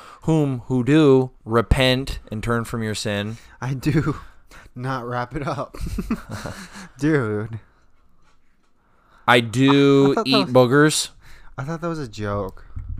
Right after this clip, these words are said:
Speaker 1: You eat boogers?
Speaker 2: Huh?
Speaker 1: Huh?
Speaker 2: Like, it's, it's okay, or don't wrap it up, but have unprotected random sex.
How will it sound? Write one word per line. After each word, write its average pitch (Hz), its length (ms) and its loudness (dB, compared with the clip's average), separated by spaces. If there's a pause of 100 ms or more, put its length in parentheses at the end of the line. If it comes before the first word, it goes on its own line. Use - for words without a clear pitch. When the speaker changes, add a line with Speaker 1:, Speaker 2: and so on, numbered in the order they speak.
(160)
Speaker 1:
You 104 100 0
eat 117 160 2
boogers? 139 460 0 (720)
Speaker 2:
Huh? 180 240 -4 (220)
Speaker 1:
Huh? 143 280 -4 (480)
Speaker 2:
Like, 147 320 0
it's, - 280 -6 (840)
it's 151 180 0
okay, 165 580 2 (120)
or 131 320 0 (200)
don't 160 180 2
wrap 175 300 2
it 170 80 2
up, 156 340 2 (260)
but 120 240 0
have 123 260 0
unprotected 120 680 -6 (500)
random 110 380 -4
sex. - 420 -8